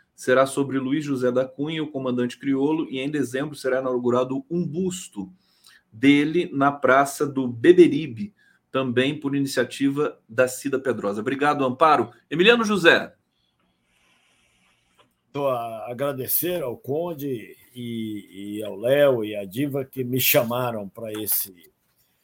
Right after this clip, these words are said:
Speaker 2: pra essa conversa aqui. Ao Léo, eu queria dizer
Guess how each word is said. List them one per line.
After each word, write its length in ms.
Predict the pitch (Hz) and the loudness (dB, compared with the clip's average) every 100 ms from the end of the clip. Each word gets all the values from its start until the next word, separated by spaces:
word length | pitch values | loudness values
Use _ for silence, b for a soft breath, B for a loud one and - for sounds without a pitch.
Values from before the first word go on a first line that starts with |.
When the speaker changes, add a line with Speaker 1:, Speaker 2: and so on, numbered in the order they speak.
| - _ - | -20 _ -6
Speaker 2:
pra 120 | 120 | 2
essa 200 | - 127 | 2 0
conversa 600 | - 117 110 120 - - | -6 -8 -4 -2 -2 -4
aqui. 340 | - - - - - B B B B | -6 -18 -18 -16 -12 B B B B
Ao 140 | 175 185 | 0 2
Léo, 440 | 165 208 214 151 | 6 6 6 2
eu 220 | 147 143 | 0 -4
queria 480 | 113 123 135 131 123 | -4 -2 0 2 2
dizer 600 | 104 113 101 151 180 147 | 0 -4 -2 0 0 -2